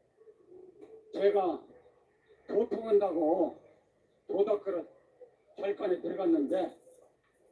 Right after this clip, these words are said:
이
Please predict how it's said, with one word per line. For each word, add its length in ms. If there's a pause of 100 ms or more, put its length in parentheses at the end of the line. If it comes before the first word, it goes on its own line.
(1900)
이 400